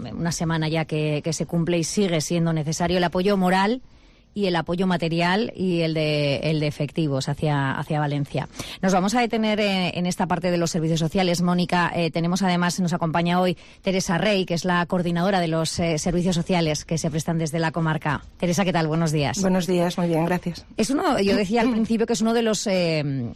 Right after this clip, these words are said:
Speaker 1: quizá por, por la orografía de la comarca, porque estamos hablando de medio rural,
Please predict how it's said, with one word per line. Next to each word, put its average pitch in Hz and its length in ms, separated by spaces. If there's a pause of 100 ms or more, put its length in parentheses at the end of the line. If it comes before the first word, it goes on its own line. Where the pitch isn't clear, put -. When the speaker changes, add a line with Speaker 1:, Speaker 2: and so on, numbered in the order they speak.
Speaker 1:
quizá 233 220
por, 269 340
por 185 220
la 160 260
orografía 160 480
de 262 60
la 202 80
comarca, 156 640
porque 175 380
estamos 196 280
hablando 226 280
de 202 280
medio 190 300
rural, 156 420